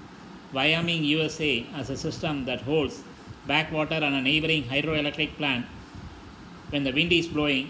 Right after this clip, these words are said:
which for the time being runs the turbines. The World Bank has a program to install home lighting system in two hundred thousand homes in Indonesia. Why not in India?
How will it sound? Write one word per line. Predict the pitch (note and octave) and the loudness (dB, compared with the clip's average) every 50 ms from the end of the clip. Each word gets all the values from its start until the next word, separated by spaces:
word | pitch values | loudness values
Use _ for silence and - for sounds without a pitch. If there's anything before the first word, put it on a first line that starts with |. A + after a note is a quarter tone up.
| - - | -6 -4
which | D3+ D3 - - | -4 -4 -2 0
for | F3 D#3+ | 0 2
the | D3+ C#3+ C#3+ C3+ B2 - | 2 2 0 0 0 0
time | C#3+ D3+ E3 E3+ | 0 2 2 2
being | D#3+ D#3+ D#3+ D#3+ D#3 D#3 D#3 C#3 | 2 2 2 2 2 0 -2 -2
runs | C#3+ C#3+ D3 D3 - | -2 0 0 0 -2
the | D3+ C#3 | -4 -4
turbines. | - C3 A#2 G2+ G2 F#2+ F#2 F#2+ - - - - - - - - - - - - | -4 -4 -4 -4 -6 -6 -8 -10 -12 -14 -16 -14 -14 -14 -14 -14 -16 -16 -10 -8
The | B2+ | -4
World | A#2 B2 D#3 E3+ E3+ E3 | 0 4 4 4 4 4
Bank | - E3+ E3 C3 A2+ - - - - - - - | 4 4 2 2 0 -2 -8 -14 -16 -14 -6 -4
has | C#3 B2+ C#3 | -4 -2 -2
a | C3 | -2
program | A#2 C#3+ D3+ D#3 E3 - D#3 D3 C#3 C3+ C3+ C#3 - - | -2 0 2 2 4 4 2 2 2 0 -2 -4 -8 -6
to | - C3+ | -2 -2
install | C3+ D3+ D#3 - - F3 D#3 D3+ D3+ C3 | 0 0 0 -2 -2 0 0 0 0 0
home | A#2+ D3+ E3+ E3+ E3 | 2 2 2 4 4
lighting | D3 C#3 C#3+ C#3+ - D#3+ - | 2 2 2 2 2 -2 -2
system | - E3 D3 - - E3+ D3 B2+ A#2+ - - - - - - - - - - - - - - - - - - - - - - - - - - - - - - - - | -2 -4 -4 -4 -2 -2 -2 -2 -2 -4 -6 -10 -12 -14 -16 -16 -16 -16 -16 -16 -14 -14 -12 -8 -6 -6 -6 -6 -8 -16 -18 -16 -10 -10 -10 -8 -8 -10 -10 -10 -6
in | C#3+ C#3 C3+ C3 B2+ - - - - - - - | -2 -2 -2 -2 -4 -6 -10 -12 -12 -14 -6 -2
two | E3 E3 | 0 0
hundred | E3+ E3 D#3+ D#3+ D#3 - | 2 2 2 0 0 0
thousand | - D3+ D3+ - D3 C3+ C3 | 0 0 0 0 0 0 0
homes | A#2+ C#3 D#3 D#3 C#3+ B2+ A#2 - - - - | 0 0 2 0 0 -2 -4 -8 -10 -12 -8
in | D3 C#3+ C3+ | -6 -4 -2
Indonesia. | B2+ C3+ C#3+ D#3 D#3 D3+ C#3+ C3 A#2 - B2+ A2+ G#2 - - - - - - - - - - - - - - - - - - - - - - - - - - - - - - - - - - - - - - - - - - - - - - | 0 0 2 2 2 2 0 0 -2 -2 -6 -8 -8 -10 -14 -18 -18 -18 -18 -18 -18 -18 -18 -12 -12 -12 -12 -12 -16 -18 -18 -18 -18 -18 -16 -16 -16 -18 -18 -16 -14 -16 -14 -14 -14 -16 -14 -14 -16 -18 -18 -18 -18 -18 -16 -16 -16 -16 -10
Why | - C3 C#3 D#3+ | -4 -2 0 2
not | E3 D#3+ D#3+ D#3 | 2 2 2 2
in | D3+ C#3+ C#3 | 2 2 2
India? | C3+ C#3 C#3 C#3+ C#3 C3+ C3+ C3+ | 0 2 2 2 2 2 0 -2